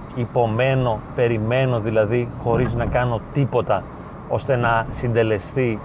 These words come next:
να γίνει το ποθούμενο. Υπομονή σημαίνει ότι δίνω χρόνο στον εαυτό μου, αλλά και στην πραγματικότητα, ώστε να προετοιμαστεί το εσωτερικό έδαφος, αλλά και τα εξωτερικά γεγονότα,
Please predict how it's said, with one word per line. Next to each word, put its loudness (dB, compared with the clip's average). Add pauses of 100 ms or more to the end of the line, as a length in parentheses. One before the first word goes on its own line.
(120)
να 0
γίνει 0
το 0
ποθούμενο. -2 (640)
Υπομονή 0 (220)
σημαίνει -2 (180)
ότι 2
δίνω 2 (180)
χρόνο 2
στον -2
εαυτό -2
μου, 2 (320)
αλλά 4
και -6
στην -6
πραγματικότητα, 0 (340)
ώστε 2
να -2
προετοιμαστεί 0 (120)
το 2
εσωτερικό 2
έδαφος, 4 (360)
αλλά 4
και -2
τα 0
εξωτερικά 0
γεγονότα, 2